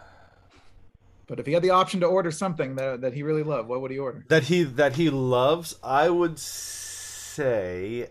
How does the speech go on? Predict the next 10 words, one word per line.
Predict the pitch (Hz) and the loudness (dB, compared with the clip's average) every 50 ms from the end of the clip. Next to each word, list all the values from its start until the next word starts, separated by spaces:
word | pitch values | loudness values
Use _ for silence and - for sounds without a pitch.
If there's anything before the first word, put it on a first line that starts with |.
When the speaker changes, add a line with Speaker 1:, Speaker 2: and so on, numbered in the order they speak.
| - 101 | -8 -6
Speaker 2:
um, | 107 107 104 104 104 104 104 104 104 101 101 101 101 101 95 - - - - - | -4 -2 0 0 0 0 0 0 0 0 -2 -4 -6 -8 -12 -14 -16 -20 -18 -14
let | 107 120 110 120 | -10 -10 -8 -8
me | 127 120 | -8 -10
think | - - 117 110 101 - | -10 -10 -12 -12 -12 -12
here. | - - 87 80 80 85 82 101 | -12 -10 -8 -8 -8 -8 -10 -10
He's | 110 107 104 | -10 -10 -10
not | 117 117 110 113 123 | -8 -6 -4 -2 -2
a | 127 | -2
big | 120 107 - 127 117 113 107 107 107 107 104 - | -4 -4 -4 -4 -2 -2 -4 -6 -8 -12 -16 -18
carb | - - - 107 107 107 107 104 104 104 107 | -18 -12 -8 -4 0 2 2 2 0 -2 -6